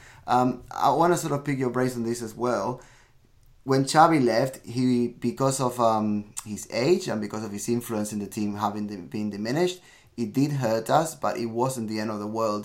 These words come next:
given his performance in the last season. You could say similarly about, uh, about Puyol, because he was suffering from injuries for the last, I would say, eighteen months before he actually accepted, "You know what, I really can't do this anymore." But Iniesta, like,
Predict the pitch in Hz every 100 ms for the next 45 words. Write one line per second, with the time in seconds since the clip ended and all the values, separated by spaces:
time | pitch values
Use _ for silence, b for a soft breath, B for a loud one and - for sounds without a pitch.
0 | - 110 104 107 101 107 104 107 104 98
1 | 101 101 98 - 101 101 78 76 b b
2 | b - - - 143 143 147 139 120 117
3 | 110 113 - 107 101 104 104 104 101 113
4 | 143 180 B B B - 104 - 104 104
5 | 104 - 117 113 107 110 107 113 104 104
6 | 104 110 107 113 120 117 - - 131 143
7 | 131 107 107 120 107 110 110 107 101 104
8 | 104 104 107 104 98 - 107 101 101 101
9 | 101 95 98 92 101 101 92 101 98 110
10 | 110 90 92 85 90 98 123 127 b b
11 | b 113 - 123 120 135 147 - 98 104